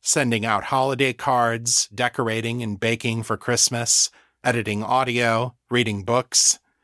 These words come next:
Most of all, I've been spending a lot more time this December playing the piano,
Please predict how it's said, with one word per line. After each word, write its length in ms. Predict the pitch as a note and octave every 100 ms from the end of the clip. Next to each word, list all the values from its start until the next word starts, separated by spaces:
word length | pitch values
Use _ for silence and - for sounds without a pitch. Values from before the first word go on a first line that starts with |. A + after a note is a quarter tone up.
| _ _ _ _
Most 340 | E3+ F#3+ A3 -
of 100 | G#2
all, 300 | G2 F#2+ A2+
I've 160 | E3+ F3
been 160 | G#3+
spending 360 | G#3 - A3+ G3
a 60 | C3+
lot 260 | C#3 G3
more 160 | D#3 B2+
time 400 | - D#3+ D3 G#2+
this 180 | G#2 -
December 460 | A#2 - G#2 G#2+
playing 360 | G#2+ D3 A2+ G#2
the 60 |
piano, 600 | G2 - F3+ A#2 F2 -